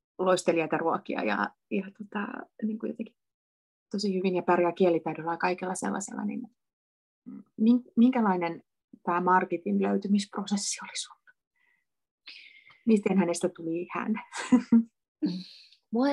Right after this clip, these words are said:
Speaker 2: siis yksi sellainen, mikä mua kiinnosti tässä niin kuin kirjoittamisprosessissa, mä halusin jotenkin, että Margit on vähän arvoitus ja jää arvotukseksi. Ja sen takia mä valitsin alun perin tähän kaksi sellaista niin kuin näkökulmakertojaa,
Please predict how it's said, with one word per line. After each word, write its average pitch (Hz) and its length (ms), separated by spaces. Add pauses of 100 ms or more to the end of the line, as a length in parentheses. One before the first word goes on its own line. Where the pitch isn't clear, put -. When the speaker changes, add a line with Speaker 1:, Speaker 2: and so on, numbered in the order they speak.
(100)
Speaker 2:
siis 262 320
yksi - 340
sellainen, 330 360
mikä 269 220
mua 254 140
kiinnosti 269 600
tässä 202 340
niin 190 180
kuin 185 320
kirjoittamisprosessissa, 214 1400
mä 175 100
halusin 185 460
jotenkin, 214 480
että 175 260
Margit 190 460
on 180 220
vähän 165 300
arvoitus - 720
ja 165 80
jää 156 260
arvotukseksi. - 800 (400)
Ja 190 80
sen 226 160
takia 240 300
mä 226 160
valitsin 233 520
alun 196 240
perin 180 280
tähän 180 400
kaksi - 320
sellaista 165 400
niin 165 160
kuin - 280
näkökulmakertojaa, 165 1400